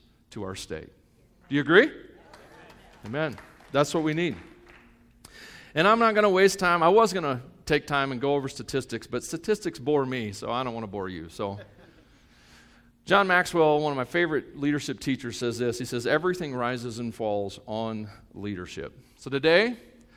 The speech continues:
I'm not talking about going to church more. Some of you do need to go to church more, but that's not what I'm talking about, okay? <clears throat> This isn't about being nice and keeping the peace. It's never,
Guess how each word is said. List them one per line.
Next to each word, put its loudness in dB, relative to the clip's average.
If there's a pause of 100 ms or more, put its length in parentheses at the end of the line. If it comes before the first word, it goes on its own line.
(380)
I'm -4
not 2
talking 0
about 2
going -2
to -8
church 0
more. 0 (560)
Some -4
of 2
you 0
do 0
need 4
to 0
go 4
to 2
church -4
more, 0
but -4
that's 2
not 0
what -2
I'm -4
talking 0
about, -6 (140)
okay? 0 (180)
<clears throat> 0 (720)
This -2
isn't 6
about 10
being 4
nice 4
and -6
keeping -4
the -2
peace. -2 (220)
It's -8
never, 4